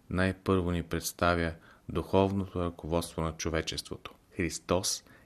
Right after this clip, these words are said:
и седемте ангели, ръководители на седемте културни епохи, които ръководители Христос държи в ръката си.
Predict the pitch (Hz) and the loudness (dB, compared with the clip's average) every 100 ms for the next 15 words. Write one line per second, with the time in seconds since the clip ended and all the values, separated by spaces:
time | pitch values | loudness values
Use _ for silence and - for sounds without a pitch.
0 | _ 85 - 87 82 80 - 85 - 92 | _ -4 -2 0 -2 -4 -4 -6 -2 -2
1 | 90 80 73 76 - 85 80 - 78 78 | -2 -2 -4 -6 -8 -6 -4 -4 -2 -2
2 | 78 - 82 113 - _ - - - _ | -4 -4 -6 -6 -8 _ -20 -20 -20 _
3 | 85 85 - 82 82 - 87 - 85 - | -6 -2 0 0 -2 -2 -4 -4 -10 -4
4 | 90 90 85 85 - 98 - 90 - - | -2 0 0 -2 0 0 -2 -14 -16 -20
5 | - - _ - 90 - 90 80 - - | -20 -20 _ 0 0 0 -4 -4 -10 -20
6 | - - - 87 78 85 82 85 95 92 | -20 -20 -4 -4 -2 -2 0 0 -2 -2
7 | 85 - 85 - - 85 - - 82 80 | -4 -4 -4 -4 -2 -2 -2 -4 -2 -2
8 | 80 85 - 76 - 73 69 - - - | -2 -4 -4 -8 -8 -12 -12 -14 -14 -14